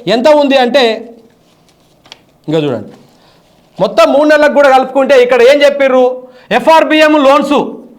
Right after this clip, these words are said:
మూడు లక్షల ఎనభై తొమ్మిది వేల ఆరు వందల డెబ్బై మూడు కోట్లు. ఆ? అలాగనే గవర్నమెంట్ గ్యారంటీడ్ లోన్స్ రైజ్డ్ by, ఇది గవర్నమెంట్ గ్యారంటీ ఇచ్చినటువంటి లోన్స్ ఒక లక్ష ఇరవై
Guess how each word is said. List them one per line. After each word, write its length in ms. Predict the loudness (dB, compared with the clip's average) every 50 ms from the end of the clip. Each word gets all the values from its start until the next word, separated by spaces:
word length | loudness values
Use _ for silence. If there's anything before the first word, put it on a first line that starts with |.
| _ _ _ _ -2
మూడు 240 | 0 0 2 2 2
లక్షల 280 | 0 0 0 0 0
ఎనభై 280 | 0 0 0 0 0 0
తొమ్మిది 360 | 0 0 -2 0 0 0 0
వేల 380 | 0 2 2 2 2 2 2 0 -4 -12 -16 -8 -2
ఆరు 300 | 0 2 2 4 4 2
వందల 300 | 2 2 2 2 2 2 2 4 2 2 2
డెబ్బై 300 | 0 -2 0 2 2 2
మూడు 220 | 2 2 2 0 0
కోట్లు. 400 | 2 2 2 2 0 -2 -4 -6 -6 -10 -20 -20 _ _ _ _ _ _ -4 0
ఆ? 240 | 0 2 2 0 -2 -8 -14 -20 -8 -2 0
అలాగనే 640 | 2 4 4 4 4 4 2 2 2 0 -2 -4 -6 -2 0 2
గవర్నమెంట్ 600 | 4 4 2 2 2 0 0 0 0 0 -2 -2
గ్యారంటీడ్ 720 | -2 0 0 2 2 2 2 0 -2 -2 -2 -2 0 0
లోన్స్ 360 | 2 2 2 2 2 2 0 -2
రైజ్డ్ 460 | 0 0 0 0 0 0 0 -2 0 0 0
by, 100 | 0 0 0 -4 -8 -10 -4 -2 -2
ఇది 680 | -2 0 -2 -2 0 0 0 0 -2 -4 -6 -12 -18 -8 -2 0
గవర్నమెంట్ 420 | 2 2 2 2 2 0 0 -2 -2
గ్యారంటీ 380 | 0 2 2 2 2 0 0
ఇచ్చినటువంటి 420 | 0 0 -2 0 0 0 0 0 0
లోన్స్ 380 | 0 2 2 2 0 0 -2 0 0 0 0 -2 -4 -10 -18 -20 -20 -20 _ _ -4
ఒక 140 | -2 0 2 2
లక్ష 180 | 0 0 0 0 2 2 4 2
ఇరవై 320 | 2 0 0 0 2 4